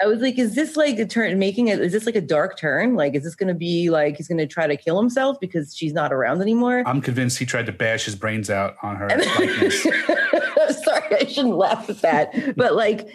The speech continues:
Speaker 2: <laughs>
Speaker 1: I was like, "What does he do?" And then he just goes, and he goes into weird,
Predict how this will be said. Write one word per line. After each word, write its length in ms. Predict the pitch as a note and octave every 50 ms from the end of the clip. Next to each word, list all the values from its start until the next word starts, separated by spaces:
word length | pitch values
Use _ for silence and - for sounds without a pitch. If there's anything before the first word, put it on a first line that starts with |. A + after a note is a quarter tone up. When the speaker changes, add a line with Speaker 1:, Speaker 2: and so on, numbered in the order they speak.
| - B2
Speaker 2:
<laughs> 140 | - - -
Speaker 1:
I 100 | - C4+
was 160 | C#4+ C#4+ D#4 E4
like, 140 | D#4+ C4+
"What 260 | A#3 A#3+ C4 F#4+ B4+ B4+
does 120 | A4+ -
he 100 | - D4+ A#3
do?" 240 | G#3 D4 G4+ A4 -
And 100 | - B3
then 80 | B3 A#3+
he 100 | B3 B3+
just 200 | C4 C4 G#3 F#3
goes, 240 | G#3 G#3+ B3+ C4+ A#3
and 160 | - F3+ F3+
he 80 | F3+ D#3
goes 240 | F#3+ F#3 F#3 F3+
into 760 | F3+ F3 E3+ E3 D#3 - F3 D#3 D#3 D3+ D3+ D3+ D3+ D3+ D3+ - _ _ _ _ _ _ -
weird, 560 | F3 E3+ A3 A3+ A3 G#3+ G#3 G#3 G3 F3+ F#3